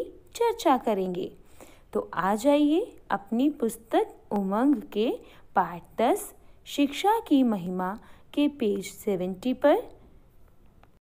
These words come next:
सेकंड पैराग्राफ की थर्ड लाइन में वर्ड देखिए,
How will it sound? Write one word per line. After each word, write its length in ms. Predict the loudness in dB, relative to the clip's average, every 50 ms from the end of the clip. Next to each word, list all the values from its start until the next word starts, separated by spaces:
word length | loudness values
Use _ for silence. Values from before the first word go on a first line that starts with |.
| _ _
सेकंड 360 | -4 -4 -2 -2 -4 -6 -6 -6 -6 -4
पैराग्राफ 800 | -4 -2 -2 -4 -6 -8 -8 -8 -8 -8 -8 -8 -10 -12 -16 -20
की 300 | -10 -2 0 0 0 0 -2 -8 -20 -20 -20 -20 -20 -18 -18
थर्ड 380 | -8 -4 0 2 2 2 0 0 -2 -2
लाइन 320 | 0 0 -2 -4 -6 -6
में 400 | -6 -6 -6 -4 -2 -2 -4 -4 -8 -18 -20 -16 -10 -4
वर्ड 420 | -2 0 0 0 0 -2 -4 -6 -6 -6 -4
देखिए, 540 | -4 -4 -6 -4 -2 0 0 0 0 -4